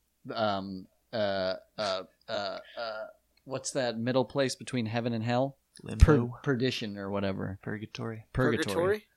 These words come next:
Speaker 1: Like, it's supposed to bring you to a, another dimension.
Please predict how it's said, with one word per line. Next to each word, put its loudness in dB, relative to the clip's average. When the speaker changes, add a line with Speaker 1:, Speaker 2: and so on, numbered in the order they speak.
Speaker 1:
Like, 8
it's 6
supposed 10
to 10
bring 8
you 6
to 4
a, 4
another 2
dimension. -6